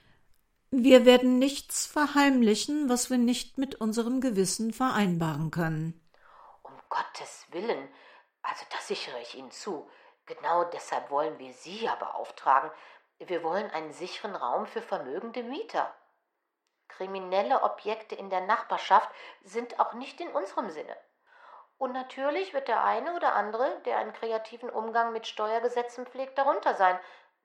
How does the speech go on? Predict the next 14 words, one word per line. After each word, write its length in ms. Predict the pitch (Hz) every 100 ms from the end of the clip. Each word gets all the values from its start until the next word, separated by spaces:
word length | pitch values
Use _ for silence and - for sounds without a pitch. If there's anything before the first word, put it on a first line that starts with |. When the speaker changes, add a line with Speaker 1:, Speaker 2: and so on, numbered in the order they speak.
| 202 -
Speaker 2:
Das 340 | 220 - 190
will 120 | 226
ich 200 | 240 -
nicht 260 | 220 226 -
verhehlen. 500 | - 254 294 330 - - _ _ _ _ _
Speaker 1:
Ja, 440 | - 294 277 233 214 -
ich 400 | 240 - - 190
werd 240 | 220 -
das 160 | 302 285
mal 180 | 285 269
mit 200 | 247 -
Frau 200 | 208 202
Klammer 420 | - 214 208 196
besprechen. 720 | 175 - 165 170 - 254 359